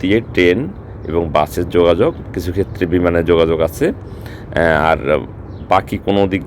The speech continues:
থেকে এই সেভেন সিস্টারের সঙ্গে কিন্তু আর ইন্ডিয়ার কোনো যোগাযোগ নাই। তাই মাঝে মধ্যে যে চীন, আহ, হুমকি দিচ্ছে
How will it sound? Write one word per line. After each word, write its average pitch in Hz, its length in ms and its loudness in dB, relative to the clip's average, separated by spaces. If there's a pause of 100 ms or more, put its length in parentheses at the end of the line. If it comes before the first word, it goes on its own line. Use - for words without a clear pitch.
থেকে 113 240 4
এই 90 220 4
সেভেন 85 260 0
সিস্টারের 98 420 -6
সঙ্গে 85 320 -4
কিন্তু 90 280 0
আর 85 120 4
ইন্ডিয়ার 80 360 0
কোনো 82 220 -2
যোগাযোগ 78 460 0
নাই। 80 200 0 (640)
তাই 98 160 6
মাঝে 92 300 2
মধ্যে 101 300 0
যে 95 420 2
চীন, 87 400 0
আহ, - 580 -4
হুমকি 85 400 0
দিচ্ছে 80 460 2